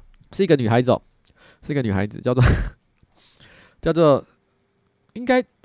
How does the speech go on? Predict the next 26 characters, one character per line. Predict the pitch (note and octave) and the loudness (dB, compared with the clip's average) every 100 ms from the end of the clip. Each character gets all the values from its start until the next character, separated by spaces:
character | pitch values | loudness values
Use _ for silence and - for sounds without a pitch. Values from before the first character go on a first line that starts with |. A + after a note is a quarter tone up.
| - | -4
完 | B2 | -2
蛋 | B2 C#3 | 0 -2
了， | |
这 | A2 E3+ | 0 -2
个 | |
字 | C3+ D3 | 0 0
我 | G2 | 0
不 | |
会 | G#2+ | -2
念 | A#2 A#2 - - | -6 -10 -14 -18
哦， | E2+ - | -16 -16
应 | - | -6
该 | G#3 | -4
是 | G3+ | -2
Sani | F#3+ - F3 F3 C#3+ G2+ | -4 -2 0 0 -4 -10
吧 | - - | -12 -10
，S | - E3 G3 - | 0 2 0 2
A | E3+ F#3 | 6 6
N | F#3 D#3+ D3 | 6 2 0
I。 | C#3+ C#3+ | -2 -2
因 | - - - C#4 | -6 -16 -4 -2
为 | |
正 | D4+ A#3+ | 0 -2
常 | E3 | 0
来 | D3+ | -2
讲， | D3+ A#2 G2+ | -2 -6 -8